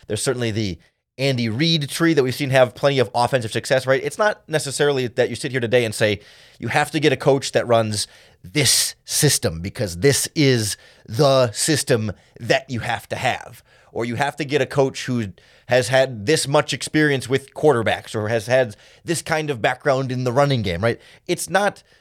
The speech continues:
specifically as much about what, who he's worked with and what offensive system he comes with, but more so, like,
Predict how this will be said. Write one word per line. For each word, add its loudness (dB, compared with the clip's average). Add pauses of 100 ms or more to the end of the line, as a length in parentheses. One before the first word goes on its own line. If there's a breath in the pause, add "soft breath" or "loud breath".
specifically -2
as 2
much -2
about 2 (440)
what, -2 (140)
who -4
he's -2
worked 2
with 0 (320 soft breath)
and -2
what 2
offensive -2
system -6
he -6
comes -2
with, -2 (360 soft breath)
but 2
more 4
so, 4
like, 0